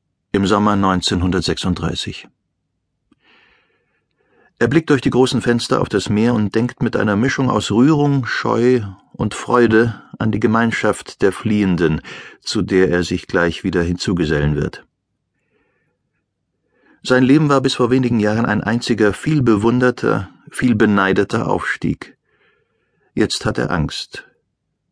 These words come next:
Er fühlt sich gebunden durch hunderte Verpflichtungen, hunderte unsichtbare Fesseln. Es gibt keine Lösung, gibt keinen Halt. Aber es gibt diesen Sommer, in dem sich alles noch einmal wenden soll.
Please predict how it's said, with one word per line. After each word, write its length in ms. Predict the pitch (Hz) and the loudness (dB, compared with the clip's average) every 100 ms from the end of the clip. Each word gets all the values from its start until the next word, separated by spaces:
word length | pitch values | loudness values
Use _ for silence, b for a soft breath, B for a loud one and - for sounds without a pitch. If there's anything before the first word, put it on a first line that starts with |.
| _ _ | _ _
Er 120 | - | -6
fühlt 180 | - 110 | -2 -2
sich 140 | 107 | 0
gebunden 440 | 117 - 120 113 98 | -2 2 2 2 2
durch 280 | 87 82 - | 2 2 0
hunderte 440 | 127 101 - 85 | 2 2 0 -4
Verpflichtungen, 720 | - 82 110 110 - 104 95 | -2 -4 -2 -4 -2 0 0
hunderte 520 | 95 131 117 95 101 | 2 4 2 2 0
unsichtbare 680 | - 120 107 101 - 92 95 | 2 2 2 -2 -4 -4 -2
Fesseln. 460 | - 92 - - 85 _ _ _ - | -4 -4 -4 -8 -10 _ _ _ -6
Es 160 | 110 | -2
gibt 220 | 131 117 - | 0 -2 -2
keine 260 | 117 117 | 0 2
Lösung, 580 | 107 110 117 117 120 117 _ - | 4 4 4 2 0 -2 _ -6
gibt 380 | 117 - - - | -6 -6 -16 -10
keinen 420 | 107 104 107 85 | -4 -2 -2 0
Halt. 320 | 101 - - B B B B B B B B _ _ _ _ _ | -2 -2 -10 B B B B B B B B _ _ _ _ _
Aber 360 | 113 117 147 - | 0 2 2 2
es 180 | 123 - | -2 -2
gibt 560 | 131 123 - - _ | -2 -4 -10 -16 _
diesen 220 | 110 117 117 | -4 -2 0
Sommer, 380 | 113 87 85 - _ - | 0 0 -2 -8 _ -10
in 180 | - 104 | -2 0
dem 220 | 101 104 | 2 2
sich 380 | 98 101 - - - | 0 -2 -6 -10 -4
alles 340 | 101 104 - | -2 -2 -2
noch 200 | 101 - | -4 -2
einmal 380 | 104 101 98 98 | -2 0 0 0
wenden 360 | 98 95 80 | 0 0 -2
soll. 360 | 78 - - - | -4 -4 -8 -14